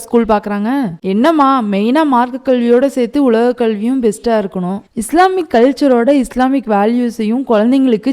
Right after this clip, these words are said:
சின்னதுல இருந்தே சொல்லி கொடுத்தாதானம்மா இன்ஷா அல்லாஹ் சாலிகான குழந்தைங்களா வளருவாங்க.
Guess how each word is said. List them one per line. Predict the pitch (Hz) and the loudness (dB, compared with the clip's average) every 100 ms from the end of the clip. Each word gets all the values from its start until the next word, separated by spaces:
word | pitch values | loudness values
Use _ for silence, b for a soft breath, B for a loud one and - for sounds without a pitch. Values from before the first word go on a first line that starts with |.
| - | -2
சின்னதுல | 214 254 254 247 | -2 0 0 -2
இருந்தே | 247 269 | -2 -2
சொல்லி | 226 220 | -4 -4
கொடுத்தாதானம்மா | 233 208 208 196 208 254 247 | -4 -2 -2 -2 -2 -2 -2
இன்ஷா | 202 220 208 | -4 -4 -2
அல்லாஹ் | 208 196 | -2 -4
சாலிகான | 185 202 220 226 254 220 | -4 -2 0 0 -2 -2
குழந்தைங்களா | 196 202 190 196 190 | -2 -4 -4 -2 -2
வளருவாங்க. | 185 175 175 165 | -2 -4 -6 -6